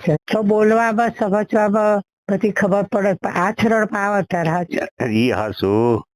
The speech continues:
Speaker 1: આચરણમાં લાવવું અઘરું છે, થોડું થોડું કરતા આવી જશે તો સારું છે.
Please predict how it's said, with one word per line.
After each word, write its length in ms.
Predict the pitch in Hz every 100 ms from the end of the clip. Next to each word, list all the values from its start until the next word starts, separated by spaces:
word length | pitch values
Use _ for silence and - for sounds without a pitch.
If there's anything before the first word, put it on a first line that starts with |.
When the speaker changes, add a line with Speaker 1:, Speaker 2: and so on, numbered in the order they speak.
| _ -
Speaker 1:
આચરણમાં 600 | - 214 214 214 202 208
લાવવું 380 | 196 190 190 185
અઘરું 360 | 160 185 175 170
છે, 300 | 202 175 165 -
થોડું 200 | 190 175
થોડું 280 | - 180 170
કરતા 420 | 190 - 202 185
આવી 200 | 190 165 -
જશે 340 | 151 - 151 -
તો 120 | 175
સારું 300 | 160 190 185
છે. 220 | - 165